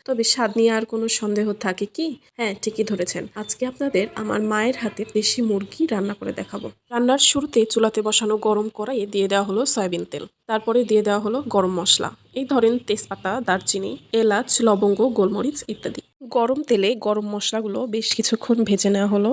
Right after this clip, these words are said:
তারপর দিয়ে দেওয়া হলো পেঁয়াজ কুচি। এবার গরম মশলার সাথে পেঁয়াজগুলো বাদামি রং আসা অবধি ভেজে নেওয়া হবে। পেঁয়াজ ভাজতে ভাজতে যখন বাদামি রং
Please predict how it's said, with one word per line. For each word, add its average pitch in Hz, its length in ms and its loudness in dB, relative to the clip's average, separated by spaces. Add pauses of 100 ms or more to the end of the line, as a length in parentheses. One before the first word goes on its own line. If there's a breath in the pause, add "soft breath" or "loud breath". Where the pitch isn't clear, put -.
(120)
তারপর 240 340 2
দিয়ে 254 180 2
দেওয়া 254 200 2
হলো 247 220 2 (120)
পেঁয়াজ - 320 -2
কুচি। - 280 -2 (300)
এবার 233 320 4
গরম 240 280 4
মশলার 240 400 0
সাথে 220 260 0
পেঁয়াজগুলো 208 560 -2 (140)
বাদামি 220 340 4
রং 208 220 2
আসা 214 260 0
অবধি 196 300 -2
ভেজে 226 280 0
নেওয়া 180 220 -4
হবে। - 240 -6
পেঁয়াজ 262 300 -2
ভাজতে 220 320 -2
ভাজতে 247 320 -2
যখন 214 300 -2
বাদামি 202 340 0
রং 202 160 0